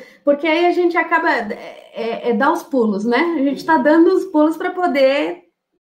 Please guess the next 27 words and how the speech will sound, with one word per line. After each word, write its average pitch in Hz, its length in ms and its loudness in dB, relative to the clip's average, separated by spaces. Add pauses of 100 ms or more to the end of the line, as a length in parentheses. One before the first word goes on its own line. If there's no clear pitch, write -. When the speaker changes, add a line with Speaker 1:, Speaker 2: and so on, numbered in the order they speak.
(420)
Speaker 1:
de 277 60 2
alguma 320 460 2
forma, 269 460 0
ter, 277 400 0
ter 302 100 -2
isso. 254 360 0
Então, 285 160 0
eu 311 80 -2
tinha, 285 280 -6
acho 285 120 -10
que 294 80 -4
uns 247 140 -4
doze 254 340 2
anos. 226 480 -2 (680)
Depois 330 400 0
disso, 302 460 -2
com 269 320 -2
quatorze 294 520 -2
pra 262 180 -4
quinze, 277 440 -6
com 262 160 -4
quinze 330 380 0
anos, 254 300 2
eu 262 120 4
mudei 262 320 0
pra 269 280 -4
Sorocaba. 254 760 -2